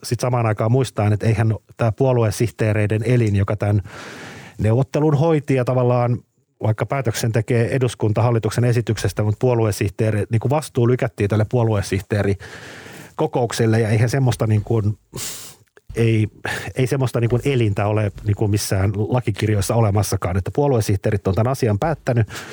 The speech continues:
Sitten mikä on herättänyt ihmetystä, että tästä ei ole edes hallituksen esitystä tällä hetkellä. Maanantaina, maanantaina oikeusministeriö julkaisi nettisivuillaan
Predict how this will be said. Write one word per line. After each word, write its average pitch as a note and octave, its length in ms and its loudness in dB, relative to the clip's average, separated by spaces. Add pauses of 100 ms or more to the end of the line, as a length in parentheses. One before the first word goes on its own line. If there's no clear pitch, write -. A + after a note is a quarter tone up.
(920)
Sitten A#2+ 260 -2
mikä A#2 140 0
on A2 60 0
herättänyt A#2+ 360 0
ihmetystä, A#2 520 0
että G#2+ 440 0
tästä A2+ 260 0
ei G#2 80 0
ole G#2+ 180 4
edes G#2+ 200 2
hallituksen A2+ 600 -2
esitystä C3 440 0
tällä C3 260 0
hetkellä. A#2+ 480 0
Maanantaina, A2 680 2
maanantaina A2+ 520 2
oikeusministeriö A2+ 800 0
julkaisi A2+ 400 0
nettisivuillaan G#2 840 2